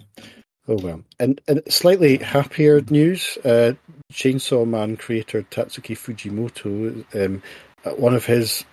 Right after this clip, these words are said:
mangas is getting a, a new movie. So it's got nothing to do with Chainsaw Man. It's a one-shot thing called Look Back, which is, uh, a really nice,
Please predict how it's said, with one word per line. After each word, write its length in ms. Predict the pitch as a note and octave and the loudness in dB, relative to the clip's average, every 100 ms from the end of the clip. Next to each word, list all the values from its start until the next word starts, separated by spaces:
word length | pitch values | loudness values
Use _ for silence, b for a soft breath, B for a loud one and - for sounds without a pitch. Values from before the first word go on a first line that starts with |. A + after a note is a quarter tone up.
| _ | _
mangas 520 | - A2 G#2 G2 G2 G2 | -6 -4 -2 -2 -2 -2
is 180 | A2+ | -10
getting 340 | - G#2+ G2+ G2 | 0 0 0 -4
a, 180 | F#2+ F#2+ | -4 -4
a 80 | G2 | -6
new 160 | G2+ G2+ | -4 -2
movie. 360 | G#2 G#2 A#2+ C#3 - | -2 0 -2 -4 -14
So 160 | - | -4
it's 80 | - | -4
got 80 | - | 0
nothing 220 | D#3 C3+ | 2 2
to 60 | A#2 | 2
do 120 | A2+ | 4
with 100 | A2+ | 2
Chainsaw 400 | - A2+ G#2+ G2+ | 4 2 2 0
Man. 220 | F2+ F2+ | -2 -6
It's 140 | F#2 - | -8 -6
a 40 | |
one-shot 520 | G2 G#2 G#2+ - F#2 | -2 -2 -2 -4 -4
thing 380 | - - F#2 F2+ - B B - | -6 -8 -6 -6 -12 B B -2
called 240 | A#2 G2 | 0 0
Look 340 | G2+ G#2+ - | -2 -4 -6
Back, 380 | - F2 F2 - - - | -4 -4 -4 -10 -20 -18
which 240 | - - - | -16 -14 -10
is, 320 | F#2 E2+ - | -10 -8 -8
uh, 240 | F2 F2 - B B _ | -6 -8 -12 B B _
a 60 | A2 | 2
really 180 | C3 C3+ | 6 6
nice, 440 | C3 B2+ - - | 6 4 2 -4